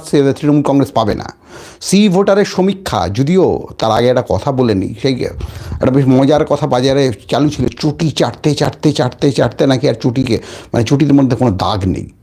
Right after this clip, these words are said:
খুব ভালো কথা। তা একটা ভাবুন, একটা মানুষ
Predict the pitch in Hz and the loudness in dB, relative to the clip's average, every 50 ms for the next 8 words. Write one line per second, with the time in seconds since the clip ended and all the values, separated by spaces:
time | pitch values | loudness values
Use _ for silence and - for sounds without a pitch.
0 | - - 147 117 98 98 135 147 147 - 120 - - - _ _ _ - - - | -8 -6 -6 -2 0 0 0 2 0 0 -4 -4 -10 -18 _ _ _ -20 -20 -20
1 | - - - - - - 117 123 - - - 139 139 - - 170 135 110 131 147 | -18 -18 -20 -20 -6 -4 -4 -4 -4 -4 -4 -4 -4 0 0 0 2 2 2 2
2 | 147 120 101 - - - 156 - _ _ _ - - - - - _ _ - 147 | 2 0 0 -2 -6 -10 -14 -20 _ _ _ -20 -20 -20 -20 -20 _ _ -4 -4
3 | - - 175 156 151 170 160 | 0 0 2 4 4 2 2